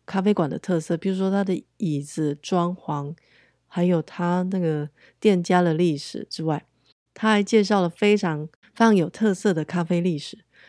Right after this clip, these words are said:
譬如说，我觉得最特别的就是日本的第一家西洋咖啡馆是郑成功的弟弟后代所开设的，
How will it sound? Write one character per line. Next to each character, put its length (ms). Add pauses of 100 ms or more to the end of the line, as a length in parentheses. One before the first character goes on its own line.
(160)
譬 100
如 80
说， 460
我 60
觉 80
得 80
最 140
特 180
别 160
的 80
就 120
是 240 (640)
日 180
本 180
的 120
第 220
一 60
家 440 (240)
西 340
洋 220
咖 180
啡 160
馆 240 (220)
是 480
郑 240
成 220
功 160
的 80
弟 180
弟 140
后 240
代 340
所 220
开 200
设 240
的， 180